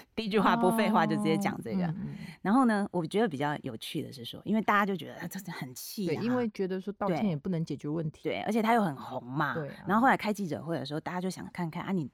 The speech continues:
Speaker 1: 综艺大哥大，你会怎么讲？
Speaker 2: 对，你要怎么澄清嘛？
Speaker 1: 你要怎么讲？
Speaker 2: 因为常常就马上变成我们刚刚讲负面的，
Speaker 1: 对。澄清了。
Speaker 2: 就澄清加辩驳。
Speaker 1: 对，<laughs> 可是呢，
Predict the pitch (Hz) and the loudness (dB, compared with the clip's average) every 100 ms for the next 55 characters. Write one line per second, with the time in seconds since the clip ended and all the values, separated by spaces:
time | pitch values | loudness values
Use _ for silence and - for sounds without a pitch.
0 | _ - 202 180 175 156 151 147 - 135 | _ -4 0 0 -2 -4 -6 -6 -10 -10
1 | 135 - - - 233 175 220 208 160 - | -10 -10 -12 -6 0 0 0 -2 -8 -8
2 | 160 151 175 240 170 170 170 - 160 - | -6 0 2 2 2 0 -2 -4 -10 -16
3 | - 302 311 - 208 202 208 247 190 151 | -8 -4 -4 -2 -2 2 2 2 -2 -2
4 | 214 190 214 175 170 151 185 208 185 143 | -2 -2 0 0 -2 -4 -4 -2 -4 -6
5 | 240 196 190 175 165 180 202 202 175 175 | -4 -2 -2 -2 -4 -2 0 0 0 -2
6 | 190 208 214 196 196 190 147 - - - | -2 -2 -2 -4 -4 -6 -6 -10 -14 -4
7 | - 127 160 143 - 254 - 220 277 233 | 0 0 0 -4 -4 -2 0 2 4 2